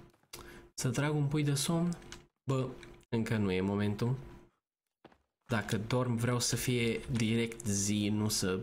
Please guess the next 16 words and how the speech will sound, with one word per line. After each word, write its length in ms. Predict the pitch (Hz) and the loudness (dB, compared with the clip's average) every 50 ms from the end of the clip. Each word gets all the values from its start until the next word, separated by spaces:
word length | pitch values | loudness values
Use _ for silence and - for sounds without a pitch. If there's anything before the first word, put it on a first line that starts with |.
| - - 139 127 | -4 -4 -2 0
ne 120 | 107 101 | 0 0
trezim 400 | 98 - 110 101 98 104 104 104 | 0 0 0 0 0 2 0 0
în 120 | 101 104 104 104 120 - - - - - - _ _ _ _ _ _ _ _ - - - - - - _ _ _ _ _ _ 113 | 0 0 0 -2 -4 -6 -10 -16 -18 -18 -20 _ _ _ _ _ _ _ _ -20 -20 -20 -20 -20 -20 _ _ _ _ _ _ 0
mijlocul 440 | 110 113 98 107 104 101 - - 104 | 0 2 2 0 0 0 0 0 0
nopții. 360 | 101 98 - - 110 113 120 120 - - - - - - - _ _ _ _ | 0 0 -2 -2 0 0 0 -2 -4 -8 -12 -16 -18 -20 -20 _ _ _ _
Că, 300 | - - 107 104 107 104 104 - | -4 -2 0 0 0 -2 -2 -2
na, 200 | 113 107 98 95 | 0 0 0 0
cam 220 | - - 104 104 | -2 -2 0 0
asta 260 | 107 107 104 - - | 0 0 0 -2 -2
se 140 | 98 - - | 0 0 0
întâmpla 480 | 101 104 - - 107 104 101 113 110 107 | 0 -2 -2 -2 -2 0 0 0 0 2
înainte 400 | 107 107 107 110 110 110 117 110 | 2 2 2 0 0 0 -2 -2
când 200 | - 117 110 110 | 0 -2 0 0
făceam 360 | 120 113 - 120 113 110 110 | -2 -2 0 0 0 0 0
greșeala 360 | 113 113 110 - - 110 107 | 0 0 0 0 0 0 0
asta. 280 | 107 - - 120 117 | -2 -2 -2 -2 -4